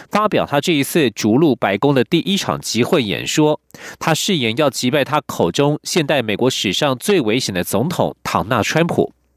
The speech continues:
这位佛蒙特州独立派参议员在纽约布鲁克林区演说时展现信心，表示他首先将在争取二零二零年美国总统大选提名战当中击败众多竞争对手。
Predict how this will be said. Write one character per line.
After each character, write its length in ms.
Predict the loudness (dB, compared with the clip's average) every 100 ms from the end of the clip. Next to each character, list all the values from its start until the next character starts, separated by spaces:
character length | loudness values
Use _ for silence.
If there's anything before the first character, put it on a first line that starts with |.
| -20 -18 -16 -18 -2
这 140 | 2
位 160 | 2 2
佛 140 | 2
蒙 160 | 0 0
特 180 | 0
州 240 | 2 2 2
独 180 | 2 2
立 80 |
派 220 | 2 0 0
参 260 | 0 -2
议 120 | 0
员 340 | 0 0 0 -2 -6 -6
在 420 | 0 2 2 0 -2
纽 220 | 2 2
约 180 | 2 0
布 220 | 2 2
鲁 100 | 2
克 160 | 2 0
林 160 | 0
区 220 | -2 0 4
演 200 | 4 2
说 220 | 2 2
时 240 | 0 -2
展 260 | 0 -2 -2
现 220 | 0 -2
信 260 | -2 -2 -2
心， 300 | -2 -4 -4 -12 -16 -2
表 160 | 0 2
示 160 | 0
他 220 | -2 -2
首 300 | -2 2 2
先 280 | 2 0 -2 -2
将 180 | -2 0
在 160 | 0
争 240 | 0 -2 -2
取 260 | -4 -4
二 200 | 0 0
零 180 | 0 0
二 80 | 0
零 160 | 0
年 160 | 0 0
美 200 | 0 0
国 160 | 2 2
总 180 | 0
统 160 | 0 -2
大 180 | 0 0
选 240 | -2 -4
提 240 | -4 -2 0
名 160 | 0
战 200 | 0 0
当 180 | 2 2
中 240 | 2 2 0 -8
击 200 | -4 0
败 180 | 2 0
众 260 | 2 0 2
多 160 | 2
竞 220 | 2 0
争 180 | -2 -2
对 160 | 2 0
手。 320 | 0 -2 -4